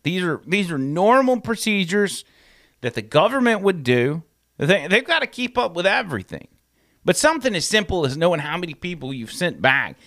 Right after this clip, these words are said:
even just a, a, a number that's within, I don't know, fifty.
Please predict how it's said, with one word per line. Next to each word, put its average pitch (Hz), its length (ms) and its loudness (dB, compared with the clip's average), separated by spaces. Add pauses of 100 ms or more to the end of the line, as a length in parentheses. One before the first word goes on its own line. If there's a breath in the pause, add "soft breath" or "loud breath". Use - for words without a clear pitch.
(260 soft breath)
even 233 240 -2
just 156 220 -2
a, 101 120 -8 (500)
a, 104 460 -6
a 117 80 4
number 131 540 2
that's 117 280 -2
within, 131 600 0 (600 soft breath)
I 147 80 8
don't 135 160 2
know, 110 140 2
fifty. 110 680 -2